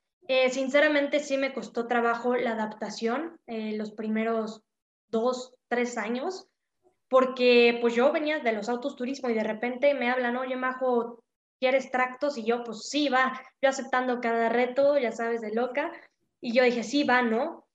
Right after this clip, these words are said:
Y cual que, pues, sí, sí es una categoría, eh, complicada, y te voy a decir por qué. Uno, por los pilotos contra los que competía o contra los que compito, que tienen años en el automovilismo,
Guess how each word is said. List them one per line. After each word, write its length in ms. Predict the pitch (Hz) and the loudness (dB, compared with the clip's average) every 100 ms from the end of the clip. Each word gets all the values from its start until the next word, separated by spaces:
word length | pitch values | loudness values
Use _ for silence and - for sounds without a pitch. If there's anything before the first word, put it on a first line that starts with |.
| _ 233 | _ -10
Y 160 | 233 | 0
cual 280 | 277 320 359 | 4 4 2
que, 140 | 247 | 0
pues, 340 | - 214 - _ | 0 -4 -8 _
sí, 460 | - 269 294 339 - | -4 0 0 0 -4
sí 140 | - | -2
es 100 | 294 | 0
una 180 | 302 269 | 0 0
categoría, 840 | 240 226 226 226 240 240 247 247 247 | -2 -2 -2 0 2 4 4 2 0
eh, 420 | 240 220 214 208 208 - _ - | -2 -2 -4 -8 -10 -16 _ 0
complicada, 920 | 240 233 233 240 254 247 277 339 - _ | 2 2 0 -2 2 2 2 0 -6 _
y 340 | 247 233 226 220 | -4 -4 -4 -2
te 80 | 233 | 2
voy 100 | 247 | 4
a 40 | |
decir 240 | 226 233 226 | 2 0 -6
por 160 | 240 | -4
qué. 260 | 294 294 - _ _ _ _ _ _ - | -2 -2 -4 _ _ _ _ _ _ -6
Uno, 420 | 302 349 403 403 | 0 2 2 2
por 180 | 269 240 | 4 4
los 280 | 240 226 - | 4 2 -2
pilotos 680 | 247 247 302 330 339 - - _ | -2 2 2 2 -2 -2 -16 _
contra 300 | 240 226 220 | -4 -2 0
los 220 | 220 214 | 0 -2
que 180 | - 220 | -6 -6
competía 720 | 226 214 208 220 214 254 269 247 | -6 -6 -6 -8 -4 0 2 0
o 100 | 240 | -2
contra 300 | 214 214 208 | -4 -4 -6
los 180 | 208 - | -8 -10
que 120 | 220 | -8
compito, 540 | 214 214 254 254 277 - | -6 -4 -4 -2 -4 -4
que 420 | 220 214 220 - _ _ _ _ - | -6 -6 -6 -12 _ _ _ _ -6
tienen 540 | 226 262 254 247 247 | -2 -2 -2 -4 -4
años 460 | 254 262 294 311 302 | -2 0 0 -2 -2
en 80 | 233 | -2
el 100 | 214 | -2
automovilismo, 840 | 214 214 214 220 226 240 247 269 | -4 -6 -6 -4 -4 -2 -2 -4